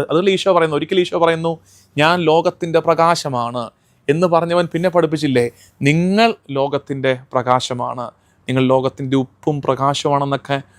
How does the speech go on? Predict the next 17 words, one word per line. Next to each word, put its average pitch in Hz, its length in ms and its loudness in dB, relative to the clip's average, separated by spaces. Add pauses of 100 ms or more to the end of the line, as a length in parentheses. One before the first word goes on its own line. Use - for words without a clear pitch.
(200)
ഈശോ 135 200 0
പഠിപ്പിച്ചതാണ്. 143 720 0
പ്ര-, 139 180 -6 (240)
ലൂക്സ് 175 360 2
എത്ത് - 300 -8
സാൽ, 165 260 0 (420)
പ്രകാശവും 156 640 0 (100)
ഉപ്പുമാണെന്നൊക്കെ 151 640 0
പഠിപ്പിച്ചതാണ്. 143 640 -2
അപ്പോ 196 140 2 (460)
നമ്മളും 208 380 4
ആ 202 40 4 (140)
ഇടയനോട് 208 640 2 (100)
ചേരണം, 139 340 -2 (120)
കർത്താവിൻ്റെ 160 460 2
ഹൃദയത്തോട് 165 560 0 (120)
ചേർന്ന് 131 380 2